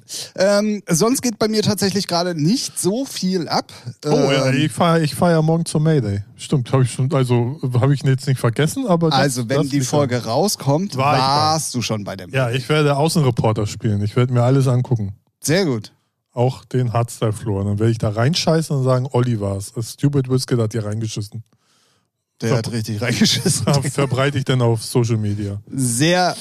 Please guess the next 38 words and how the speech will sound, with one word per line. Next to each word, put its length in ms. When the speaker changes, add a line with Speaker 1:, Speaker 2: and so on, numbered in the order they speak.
Speaker 1:
gut. 420
Damit 240
hat 140
sich 100
das 160
Booking 300
dann 100
für 80
die 80
Mayday 300
auch 100
erledigt 380
für 100
ihn. 320
Speaker 2:
Richtig. 320
Speaker 1:
Alles 420
richtig 380
gemacht. 320
<laughs> 160
Grüße 280
gehen 160
raus. 300
Speaker 2:
Ja. 140
Nee, 140
ich 60
bin 120
mal 120
gespannt, 480
ne? 160
Hatten 220
wir 120
ja 40
drüber 300
geredet, 400
nur 140
zwei 260
Floors, 600
äh, 320